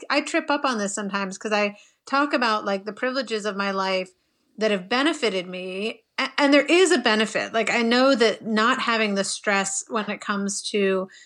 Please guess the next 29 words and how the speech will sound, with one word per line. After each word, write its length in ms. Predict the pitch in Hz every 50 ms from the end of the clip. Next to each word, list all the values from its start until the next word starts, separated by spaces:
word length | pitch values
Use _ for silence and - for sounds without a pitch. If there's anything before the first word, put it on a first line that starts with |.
| _ _
safety 800 | - - - 240 220 220 214 - - 220 208 202 202 196 208 -
and, 440 | 202 202 196 190 185 185 180 190 - - - 214 214 - -
uh, 220 | 180 175 180 180 - - _ _ -
security 1040 | - - 220 220 - - - 226 220 214 214 202 208 202 202 196 190 190 196 - - - - - -
and 120 | 208 202
being 160 | 196 214 214 208
able 140 | 202 196 196
to, 80 | 202
like, 220 | 190 190 196 190 -
put 200 | - 240 196 -
food 160 | - 226 220
on 120 | 214 196 190
the 60 | 190
table, 420 | - 202 196 190 185 170 170 170 -
like, 160 | 220 214 202
that's 220 | 240 240 254 254 254
real 640 | 202 185 185 196 208 202 202 202 208 214 226 240 254
and 200 | - 214 196 196
that 220 | 196 190 190 - 220 220 - - -
plays 260 | - 240 233 226 214
out 160 | 208 196 196
in 60 | 190 196
our 120 | 170 175
health 280 | - - 277 269 269 254
outcomes 640 | 226 233 220 - - - 220 214 208 208 202 190
and 260 | 196 185 180 185 196 - - - - - _ -
it, 180 | 240 233 226 -
it 220 | 214 233 226 220 - _ _ -
matters. 720 | 214 214 233 240 247 240 214 165 165 185 180 214 220 -